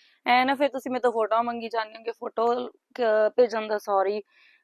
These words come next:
ਹੈ ਨਾ, ਇੰਨਾ ਟਾਈਮ ਨਹੀਂ ਹੁੰਦਾ ਮੈਂ ਤੁਹਾਨੂੰ ਇਕੱਲੇ ਇਕੱਲੇ ਸੂਟ ਦੀ ਫੋਟੋ ਭੇਜਾਂ। ਤੁਸੀਂ ਵੀਡੀਓ ਹੀ ਧਿਆਨ ਨਾਲ ਦੇਖਿਆ ਕਰੋ, ਜਿੰਨਾ ਵੀਡੀਓ ਦੇ ਵਿੱਚ ਕਲੀਅਰ ਚੀਜ਼ ਦਿਖਦੀ ਹੈ ਨਾ, ਨਹੀਂ ਦਿਖਣੀ ਹੈਗੀ,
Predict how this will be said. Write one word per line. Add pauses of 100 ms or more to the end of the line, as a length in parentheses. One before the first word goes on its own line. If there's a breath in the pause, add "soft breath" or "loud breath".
ਹੈ
ਨਾ,
ਇੰਨਾ
ਟਾਈਮ
ਨਹੀਂ
ਹੁੰਦਾ
ਮੈਂ
ਤੁਹਾਨੂੰ
ਇਕੱਲੇ
ਇਕੱਲੇ
ਸੂਟ
ਦੀ
ਫੋਟੋ
ਭੇਜਾਂ।
ਤੁਸੀਂ
ਵੀਡੀਓ
ਹੀ
ਧਿਆਨ
ਨਾਲ
ਦੇਖਿਆ
ਕਰੋ, (360 soft breath)
ਜਿੰਨਾ
ਵੀਡੀਓ
ਦੇ
ਵਿੱਚ
ਕਲੀਅਰ
ਚੀਜ਼
ਦਿਖਦੀ
ਹੈ
ਨਾ,
ਨਹੀਂ
ਦਿਖਣੀ
ਹੈਗੀ,